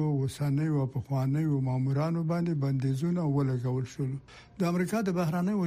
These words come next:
چارو وزیر انتونی بلینکن په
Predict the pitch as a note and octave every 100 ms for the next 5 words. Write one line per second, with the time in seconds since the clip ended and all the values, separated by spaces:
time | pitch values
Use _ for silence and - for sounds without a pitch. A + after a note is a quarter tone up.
0 | D3+ D3+ C#3 C3+ C3+ C3 D3+ D#3+ - D3
1 | C3+ D3 C#3 C#3+ D#3 E3 - C#3+ C#3 C3+
2 | D3+ E3+ F3 A#3 - C#3 B2 A#2 - -
3 | - - D3